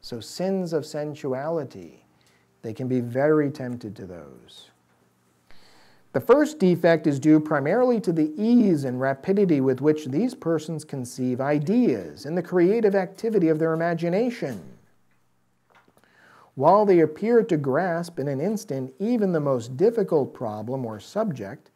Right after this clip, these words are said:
they sometimes see it only superficially and incompletely. As a result, they run the risk of hasty judgments. So we're talking about imprudence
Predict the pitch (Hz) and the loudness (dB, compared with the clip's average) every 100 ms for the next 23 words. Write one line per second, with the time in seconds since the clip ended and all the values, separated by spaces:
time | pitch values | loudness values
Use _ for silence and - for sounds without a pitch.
0 | _ _ _ _ - 139 127 247 285 269 | _ _ _ _ -2 -2 -2 -6 -6 -6
1 | 214 170 156 147 - 143 135 - 170 226 | -4 -2 -2 -4 -4 -2 -2 -4 -4 -2
2 | 226 175 151 170 147 113 240 269 123 104 | -2 -2 -2 -6 -4 -4 -6 -6 -8 -10
3 | 107 151 175 _ _ _ _ 185 156 123 | -8 -10 -12 _ _ _ _ -4 -2 -2
4 | 123 131 131 - 156 151 151 101 90 - | -6 -8 -12 -4 2 2 0 -8 -12 -16
5 | - _ _ _ _ _ _ _ - 104 | -20 _ _ _ _ _ _ _ -14 -12
6 | 113 160 170 196 214 190 190 123 123 120 | -4 2 2 6 6 6 2 -4 -2 0
7 | 165 185 202 202 - 117 - 190 240 226 | 0 4 4 2 -4 -4 -4 -2 0 -2
8 | - 208 214 196 156 190 196 170 180 143 | -6 -2 0 0 4 4 4 2 0 -2
9 | 117 - - - - _ _ _ _ _ | -6 -14 -20 -20 -20 _ _ _ _ _
10 | _ _ _ _ _ _ _ _ _ 104 | _ _ _ _ _ _ _ _ _ -18
11 | 113 151 147 147 143 143 139 - _ _ | -10 -8 -6 -4 0 -2 -2 -12 _ _
12 | _ _ 160 160 147 - 156 151 139 107 | _ _ -6 -4 -6 -4 -2 0 -2 -6
13 | 85 - - - - | -10 -20 -20 -20 -20